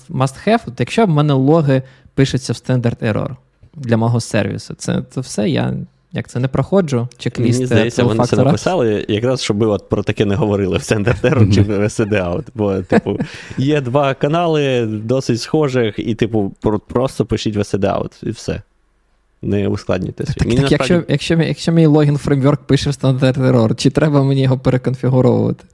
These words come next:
Speaker 3: Ні.
Speaker 1: Добре, тоді Standard Error
Speaker 3: Про-, про-,
Speaker 1: підходить.
Speaker 3: просто заб-, забирати обидва, і S T D Out, і S T D Error.
Speaker 1: Все.
Speaker 2: От, от я б сказав, треба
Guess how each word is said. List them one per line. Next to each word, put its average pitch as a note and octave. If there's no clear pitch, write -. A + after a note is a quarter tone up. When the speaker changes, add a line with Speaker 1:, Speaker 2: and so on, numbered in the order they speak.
Speaker 3:
Ні. F#2+
Speaker 1:
Добре, -
тоді B2
Standard C#3
Error -
Speaker 3:
Про-, C3+
про-, G2
Speaker 1:
підходить. -
Speaker 3:
просто A2
заб-, G2
забирати G2+
обидва, F2+
і -
S F2+
T F#2+
D F2+
Out, B2
і -
S -
T -
D -
Error. -
Speaker 1:
Все. -
Speaker 2:
От, F#2+
от G2+
я G#2
б -
сказав, G2
треба F#2